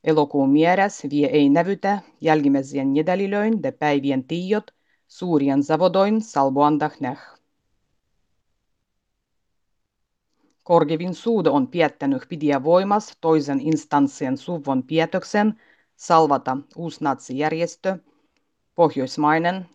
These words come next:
vastarintaliike. P V L:n salboandua vuodi Poliisihallitus, da nykö kai kolme oikeusasteihtu on päätynyt yhteisemäiseen lopputulokseen.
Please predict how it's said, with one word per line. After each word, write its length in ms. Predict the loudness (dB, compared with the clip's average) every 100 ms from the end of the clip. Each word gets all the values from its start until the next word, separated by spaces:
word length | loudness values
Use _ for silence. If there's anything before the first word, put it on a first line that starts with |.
| _
vastarintaliike. 1000 | -8 -8 -6 -2 -2 0 -2 -4 -6 -10 -10 _ _ _ _ _ _ _ -2
P 40 |
V 280 | 0 2 2 4
L:n 260 | 4 2 -2
salboandua 840 | 2 2 4 2 0 2 2 2
vuodi 480 | 2 0 0 -6 -6 _ _ _ _
Poliisihallitus, 1160 | -2 0 -2 -8 -4 0 0 0 -6 -12 -14 -14 -8
da 80 | -2
nykö 280 | 0 0 -6
kai 220 | 0 0 0
kolme 520 | -2 -2 -2 -6 -12 _
oikeusasteihtu 1000 | -2 -2 -2 -6 -4 -4 -4 -10 -6 -4
on 160 | -2 -2
päätynyt 500 | -2 -2 -2 -8 -8
yhteisemäiseen 840 | -10 -8 -12 -10 -4 -2 -2 -4 -4
lopputulokseen. 920 | -6 -4 -10 -4 -2 -2 -4 -10 -12